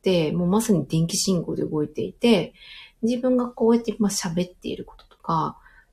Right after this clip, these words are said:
えー、脊椎動物でとか習いませんでした？中学の時。私大好きで、軸索がとか、反射はそこまで行って帰ってくる、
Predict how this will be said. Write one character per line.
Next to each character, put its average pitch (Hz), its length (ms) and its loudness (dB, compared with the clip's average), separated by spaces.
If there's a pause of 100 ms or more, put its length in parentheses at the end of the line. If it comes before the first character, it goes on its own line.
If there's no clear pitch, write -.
(140)
え 180 140 0
ー、 170 60 -4
脊 - 280 -12
椎 214 260 6
動 214 200 8
物 160 280 -6
で 165 120 2
と 156 80 -10
か 143 60 -6
習 160 180 0
い 214 40 4
ま 240 80 4
せ - 120 -2
ん - 20 6
で 202 60 6
し - 100 -2
た？ 196 220 0
中 233 200 -4
学 151 160 -2
の 143 40 -2
時。 - 140 -10
私 165 200 -8
大 233 220 6
好 233 60 -4
き - 140 -10
で、 151 140 0
軸 147 200 -6
索 160 300 -2
が 147 180 2
と - 100 -10
か、 - 300 -8 (200)
反 202 240 2
射 202 160 0
は 190 120 0
そ 190 100 -8
こ - 80 -2
ま 185 140 2
で - 100 2
行 - 80 -4
っ - 40 -20
て - 100 -16
帰 - 140 -2
っ 151 60 -2
て - 100 -16
く 143 100 -6
る、 - 120 -4